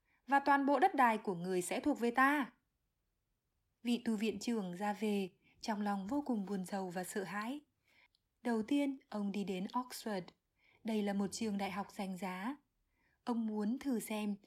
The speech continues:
liệu có vị giáo sư uyên bác nào có thể giúp được mình hay không. Nhưng tiếc là họ đều lắc đầu và nói rằng chẳng có cuốn sách nào của họ ghi chép về vua John cả. Tiếp đó, vị tu viện trưởng lại đi đến Cambridge,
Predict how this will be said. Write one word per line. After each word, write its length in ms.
liệu 260
có 120
vị 200
giáo 180
sư 260
uyên 200
bác 180
nào 340
có 120
thể 180
giúp 220
được 180
mình 200
hay 180
không. 300
Nhưng 260
tiếc 240
là 280
họ 180
đều 200
lắc 200
đầu 300
và 160
nói 200
rằng 320
chẳng 280
có 100
cuốn 240
sách 160
nào 220
của 140
họ 320
ghi 200
chép 300
về 200
vua 180
John 320
cả. 300
Tiếp 160
đó, 500
vị 300
tu 120
viện 260
trưởng 300
lại 160
đi 140
đến 280
Cambridge, 600